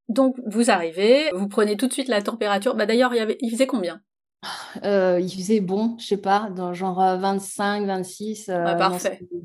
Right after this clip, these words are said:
Speaker 2: ouais, ouais, la bonne température, ni trop chaud, euh, ni pas assez. <laughs>
Speaker 1: Bon, et du coup, vous êtes direct dans l'ambiance, euh, mais, euh, les choses sérieuses vont commencer le lendemain.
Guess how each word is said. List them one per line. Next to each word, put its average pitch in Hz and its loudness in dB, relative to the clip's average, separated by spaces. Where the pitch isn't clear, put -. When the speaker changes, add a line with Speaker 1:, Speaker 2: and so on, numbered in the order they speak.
Speaker 2:
ouais, 202 2
ouais, 202 2
la 190 4
bonne 226 4
température, 226 0
ni 214 -2
trop 226 -2
chaud, 220 -2
euh, 185 -4
ni 269 0
pas 269 4
assez. 247 -8
<laughs> - 0
Speaker 1:
Bon, 220 -8
et 208 -10
du 220 -2
coup, 247 -4
vous 233 -2
êtes 185 -4
direct 240 -2
dans 214 -4
l'ambiance, 214 -10
euh, 190 -2
mais, 202 -8
euh, 185 -4
les 202 -6
choses 202 -6
sérieuses 220 -4
vont 196 -12
commencer 202 -8
le 196 -8
lendemain. 196 -12